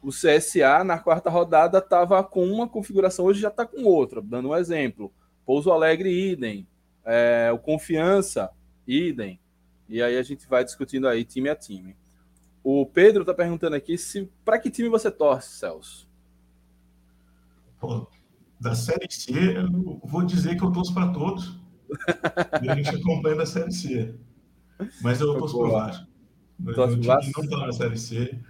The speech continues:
Speaker 2: Espero que não chegue
Speaker 1: É.
Speaker 2: também na Série C.
Speaker 1: <laughs> É, é bom que não chegue. <laughs> É, cara, porque eu costumo dizer que Série C, cara, o, aqui é,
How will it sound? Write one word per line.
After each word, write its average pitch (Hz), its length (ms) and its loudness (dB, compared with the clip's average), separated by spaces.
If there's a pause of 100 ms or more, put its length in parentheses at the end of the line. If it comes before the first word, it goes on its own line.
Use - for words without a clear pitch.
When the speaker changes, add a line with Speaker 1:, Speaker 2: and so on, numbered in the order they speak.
Speaker 2:
Espero - 340 -4
que - 80 -4
não 180 160 2
chegue - 280 -2
Speaker 1:
É. - 20 -2
Speaker 2:
também 117 280 -4
na - 60 -6
Série - 260 -8
C. 160 60 0
Speaker 1:
<laughs> 135 560 2
É, 139 60 8
é 139 60 -2
bom 131 200 0
que 170 100 -4
não 170 140 2
chegue. 139 440 0
<laughs> 233 1800 -10
É, 127 240 6
cara, 110 300 -2
porque - 140 -2
eu 131 60 2
costumo 147 260 -6
dizer 143 320 -2
que 123 420 -2
Série 160 320 0
C, 160 380 -2
cara, 104 720 -4 (580)
o, 120 320 -4 (420)
aqui 113 420 0
é, 135 440 4